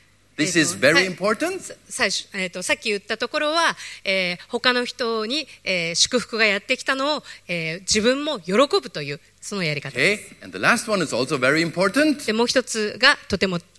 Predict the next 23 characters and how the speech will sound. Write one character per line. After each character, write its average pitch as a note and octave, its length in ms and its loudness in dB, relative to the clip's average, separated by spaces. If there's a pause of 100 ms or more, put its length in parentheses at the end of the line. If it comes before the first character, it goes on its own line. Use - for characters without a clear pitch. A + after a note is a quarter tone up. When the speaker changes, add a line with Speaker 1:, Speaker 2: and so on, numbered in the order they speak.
(220)
Speaker 2:
も A3+ 140 -2
う A3+ 40 -4
一 A3 140 -2
つ - 100 -6
も E4+ 140 0
と - 180 -8
て F#3+ 120 -4
も E3+ 160 -2
大 E3+ 160 -2
切、 - 240 -4
大 E3+ 120 -4
切 D#3 220 -6
で D3 100 -4
す。 - 80 -6
Speaker 1:
And A2+ 120 -6
it's G#2 100 -8
very D#3 260 0
easy F3+ 280 0
to F3+ 100 0
fall D#3 420 -2
in C#3+ 100 -4
this C3+ 200 -6
trap. E3+ 220 2